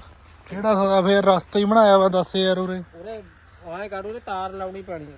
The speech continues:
Speaker 2: ਤਾਰ ਕਿੱਥੇ, ਕਿੱਥੇ, ਕਿੱਥੇ ਤਾਰ ਲਾਈਏ ਯਾਰ?
Speaker 1: ਹੂੰ।
Speaker 2: ਜਿਹੜੇ ਬੰਦੇ ਆਉਂਦੇ ਉਹਨਾਂ ਨੂੰ ਕਹਿ ਦੇ, "ਬਾਈ ਇੱਥੇ ਚੀਜ਼ ਬੀਜੀ ਵੀ ਆ, ਖੰਭੇ ਤੇ ਲਾ ਕੇ ਤੁਸੀਂ ਵਿੱਚ ਨਾ ਘੁੰਮਿਓ।"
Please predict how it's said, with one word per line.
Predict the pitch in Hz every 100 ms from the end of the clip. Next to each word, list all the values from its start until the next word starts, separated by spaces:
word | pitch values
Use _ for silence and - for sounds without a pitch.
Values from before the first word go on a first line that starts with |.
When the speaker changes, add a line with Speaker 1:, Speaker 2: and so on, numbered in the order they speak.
| -
Speaker 2:
ਤਾਰ | 185 190
ਕਿੱਥੇ, | 185 - 170
ਕਿੱਥੇ, | 165 175
ਕਿੱਥੇ | 175 170 170
ਤਾਰ | 156 151
ਲਾਈਏ | 147 139 131 113
ਯਾਰ? | 101 - - _
Speaker 1:
ਹੂੰ। | 143 139 139 135 135 135 135 - _ - -
Speaker 2:
ਜਿਹੜੇ | 180
ਬੰਦੇ | 226 214 233
ਆਉਂਦੇ | 226 214 226
ਉਹਨਾਂ | 233
ਨੂੰ | 247
ਕਹਿ | 214 208
ਦੇ, | 233
"ਬਾਈ | 202 208
ਇੱਥੇ | 226 - 220
ਚੀਜ਼ | 208 190 202
ਬੀਜੀ | 180 170 175 185
ਵੀ | 180
ਆ, | 185
ਖੰਭੇ | 170 170 208
ਤੇ | 202
ਲਾ | 165 175
ਕੇ | 196
ਤੁਸੀਂ | 190 202
ਵਿੱਚ | 165 -
ਨਾ | 165 139
ਘੁੰਮਿਓ।" | 139 143